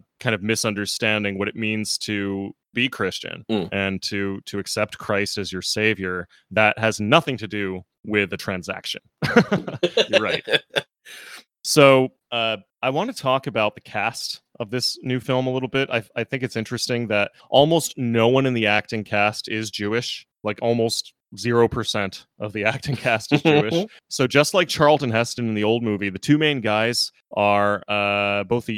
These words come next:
Speaker 1: a U K mix. Um, by the way, I was wondering, is there a slang term a la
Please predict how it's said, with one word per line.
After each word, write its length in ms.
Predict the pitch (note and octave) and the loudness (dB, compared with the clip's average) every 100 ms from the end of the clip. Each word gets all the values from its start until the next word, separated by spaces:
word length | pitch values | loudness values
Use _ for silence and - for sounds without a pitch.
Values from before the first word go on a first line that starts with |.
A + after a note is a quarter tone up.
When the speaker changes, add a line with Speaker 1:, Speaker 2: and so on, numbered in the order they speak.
| - | -6
Speaker 1:
a 40 | G#2+ | -6
U 180 | A2 B2 | -4 -2
K 240 | C3 G#2+ | 0 0
mix. 500 | G2 G#2+ - - - _ _ | 0 -4 -4 -6 -6 _ _
Um, 320 | G#2 G#2 G3 - _ | 0 0 -2 -10 _
by 120 | F3+ | 4
the 80 | C4+ | 4
way, 140 | G#3 D3 | 4 4
I 40 | |
was 160 | F3 A#2 | 4 2
wondering, 460 | B2+ D3 A2+ F#2+ | 0 2 0 0
is 160 | G2+ G#2+ | -4 -2
there 140 | A#3 | -2
a 60 | B3+ | 0
slang 500 | - - A2 G#2+ A2+ | -2 -4 -2 0 -2
term 360 | - A#2+ C3 C3 | -2 -2 -2 -2
a 120 | A2 A2 | -2 0
la 200 | G#2+ | 0